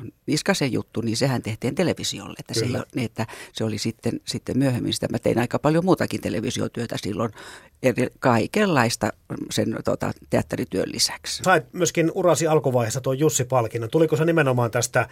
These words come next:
Speaker 2: Rakkaus alkaa aamuyöstä
Speaker 1: Kyllä, kyllä.
Speaker 2: roolista?
Speaker 1: Joo, se oli, oli siis, tehtiin samana vuonna kuin Käpy selän alla, ja sitten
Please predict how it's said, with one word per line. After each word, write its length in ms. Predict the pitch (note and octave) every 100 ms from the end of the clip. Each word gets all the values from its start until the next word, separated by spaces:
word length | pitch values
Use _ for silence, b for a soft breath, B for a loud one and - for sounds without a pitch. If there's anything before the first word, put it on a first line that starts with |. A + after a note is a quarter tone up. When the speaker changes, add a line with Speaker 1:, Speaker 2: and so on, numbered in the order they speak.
| B B -
Speaker 2:
Rakkaus 400 | B2 - G#2 A2
alkaa 260 | - A#2
aamuyöstä 400 | G#2+ A2 G2 E3
Speaker 1:
Kyllä, 200 | - - - -
kyllä. 220 | D#3+ B2
Speaker 2:
roolista? 440 | B2+ A2 G#2 - - _ _
Speaker 1:
Joo, 260 | D#3 B2+ D3
se 160 | F3
oli, 200 | C#3+ C3+ -
oli 240 | C#3+ C#3
siis, 320 | C3+ C#3 - - A2+
tehtiin 320 | E3 D#3+ C#3 C#3
samana 400 | D3+ D3 B2+ B2
vuonna 220 | B2+ A#2
kuin 160 | B2+
Käpy 240 | B2+ C3+ G#2
selän 320 | A2+ C#3+ D3
alla, 260 | D3+ D3+ D#3 B B B -
ja 140 | A#2+
sitten 460 | - - - B2+